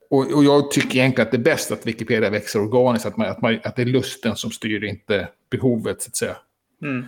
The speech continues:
Speaker 1: Men det är inte fel. Det, det, det, det kan vara lustfyllt och förbättra sånt som behövs också, så att säga.
Speaker 2: Ja. Och även om din teori stämmer,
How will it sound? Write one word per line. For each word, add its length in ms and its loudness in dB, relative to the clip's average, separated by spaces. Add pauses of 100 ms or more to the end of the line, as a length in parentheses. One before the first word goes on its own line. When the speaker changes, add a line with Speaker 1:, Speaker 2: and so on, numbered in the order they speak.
Speaker 1:
Men 140 4
det 100 6
är 80 6
inte 200 2
fel. 360 0
Det, 160 4
det, 240 -2
det, 180 0
det 100 2
kan 180 0
vara 80 4
lustfyllt 540 0
och 280 -4 (680)
förbättra 500 2
sånt 280 0
som 180 -2
behövs 380 0
också, 300 -4
så 120 -10
att 80 -14
säga. 260 -10
Speaker 2:
Ja. 380 -18 (300)
Och 160 2
även 280 2
om 120 -6
din 200 -2
teori 400 0
stämmer, 560 -2